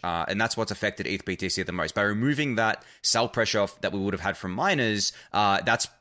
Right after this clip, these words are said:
I, why I believe eth B T C is, is so strong, at least. Uh, and there's other reasons as well, but I think that's a core reason.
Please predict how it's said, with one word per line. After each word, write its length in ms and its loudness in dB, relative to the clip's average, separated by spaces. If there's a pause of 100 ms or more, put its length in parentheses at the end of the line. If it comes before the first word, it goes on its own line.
(180)
I, 140 4
why 240 6
I 140 8
believe 340 2
eth 200 -2
B 120 0
T 140 0
C 280 0
is, 220 -2
is 140 -4
so 180 -2
strong, 480 -4
at 140 -6
least. 360 -4
Uh, 220 -2
and 140 -2
there's 260 0
other 240 2
reasons 320 0
as 140 -4
well, 160 2
but 100 -2
I 60 2
think 160 -4
that's 160 -2
a 40 -6
core 240 -2
reason. 440 -4